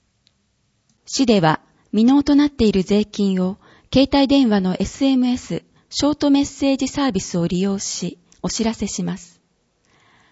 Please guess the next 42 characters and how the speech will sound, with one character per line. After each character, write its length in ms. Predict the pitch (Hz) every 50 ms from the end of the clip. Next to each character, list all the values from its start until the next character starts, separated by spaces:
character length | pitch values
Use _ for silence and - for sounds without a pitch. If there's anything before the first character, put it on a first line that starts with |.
| _ _ _ _ _ _ _
受 140 | - 220
信 240 | 220 - 269 269 269
し 80 | 277 -
た 120 | - 247
皆 240 | 240 233 233 233 247
さ 180 | - 202 185 180
ん 80 | 170
は、 180 | 165 165 - - _ _ _ _ _ _ _
収 260 | - - - 294 262 262
納 220 | 262 269 262 262
課 140 | - 254 240
ま 120 | 226 196
で 140 | 170 185 196
速 240 | - - 208 226 269
や 160 | 277 269 254
か 100 | - 220
に 140 | 202 196 175
ご 100 | 180 180
連 160 | 196 214 208
絡 240 | 202 190 - - -
く 80 | 208
だ 140 | 180 185 185
さ 180 | - - 185 170
い。 140 | 170 - _ _ _ _ _ _ _ _ _ _ _ _ _ _ _ _ _ _ _ _ _ _ _ _ _ _ _ _ _ _ - - - _ _ _ _ _ -
エ 60 | 240
ス 200 | - - 285 277
エ 120 | 285 277
ム 140 | 262 262 269
エ 100 | 269 277
ス 120 | - -
と 120 | - 214 196
は、 220 | 180 180 - - _ _ _ _ _ _ _ _ _ _ _ _ _ _ _ _ _ _ _ _ _ _ _ _ -
携 220 | - 254 277 269 -
帯 160 | 269 269 269
電 180 | 214 262 269 262
話 140 | 254 262 262
番 240 | 269 254 254 240 190
号 160 | 196 185 175
を 80 | 170
宛 180 | 175 175 208 202
先 320 | - 202 190 - - 185
に 240 | 180 180 190 - _